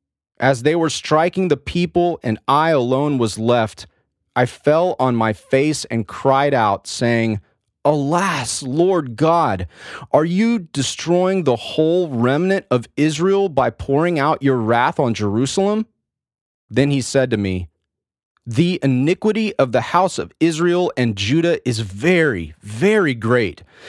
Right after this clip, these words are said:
and the land is filled with blood, and the city is full of perversion. For they say, 'The Lord has forsaken the land, and the Lord does not see.'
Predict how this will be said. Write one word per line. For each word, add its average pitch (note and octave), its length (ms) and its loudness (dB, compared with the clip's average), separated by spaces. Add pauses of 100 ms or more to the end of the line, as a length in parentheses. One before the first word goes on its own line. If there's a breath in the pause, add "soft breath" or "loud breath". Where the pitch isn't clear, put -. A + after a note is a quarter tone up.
(220 loud breath)
and D3+ 140 4
the C3 80 2
land E3+ 540 0
is C3 140 -2
filled F3 640 0
with A#2 180 -2
blood, B2+ 580 2
and C3 240 -2
the B2 60 0
city G3 360 0
is A2+ 140 0
full G3+ 440 2
of - 200 -4
perversion. A2+ 880 0 (240)
For D3 180 0
they F#3+ 260 0
say, A2 440 0 (280)
'The D3 80 4
Lord F#3+ 380 2
has F3 120 -2
forsaken F#3+ 680 0
the B2 100 2
land, G2 440 -2 (240 soft breath)
and F3+ 140 2
the F3+ 40 2
Lord F3+ 320 2
does A#2 200 -4
not C3+ 320 0
see.' C#3+ 500 -2